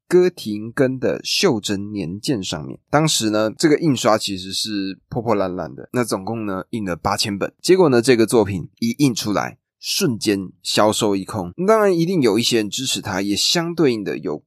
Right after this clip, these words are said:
更多的人反对他。因为当时整个社会风气是接受拉瓦特的一个观点的，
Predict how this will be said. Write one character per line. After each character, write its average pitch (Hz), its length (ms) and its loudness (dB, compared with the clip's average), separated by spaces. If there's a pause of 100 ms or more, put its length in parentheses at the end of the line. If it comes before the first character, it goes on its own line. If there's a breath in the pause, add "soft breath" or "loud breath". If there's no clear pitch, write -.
更 135 180 0
多 101 220 0
的 90 160 0
人 65 320 -8 (120)
反 - 300 -4
对 80 180 -2
他。 - 340 -14 (380)
因 165 120 4
为 165 60 8
当 165 280 2
时 117 180 -2
整 113 180 0
个 117 100 0
社 180 180 2
会 156 140 6
风 143 220 -2
气 120 280 0
是 107 340 -2 (240)
接 175 240 4
受 131 280 4
拉 135 240 -2
瓦 92 180 0
特 113 220 0
的 92 160 -2
一 92 60 -6
个 - 380 -4 (200)
观 151 260 0
点 113 240 -2
的， - 140 -14